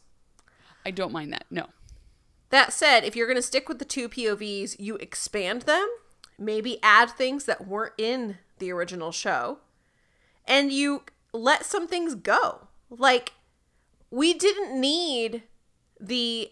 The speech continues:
Speaker 2: Emma Ashley Gold situation.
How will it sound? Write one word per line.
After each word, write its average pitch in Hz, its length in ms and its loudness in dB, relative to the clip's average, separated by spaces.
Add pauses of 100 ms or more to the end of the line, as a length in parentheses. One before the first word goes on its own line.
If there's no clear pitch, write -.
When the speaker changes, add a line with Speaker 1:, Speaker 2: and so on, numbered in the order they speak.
Speaker 2:
Emma 240 560 4
Ashley 208 640 0
Gold 202 720 -4 (400)
situation. 220 1000 -2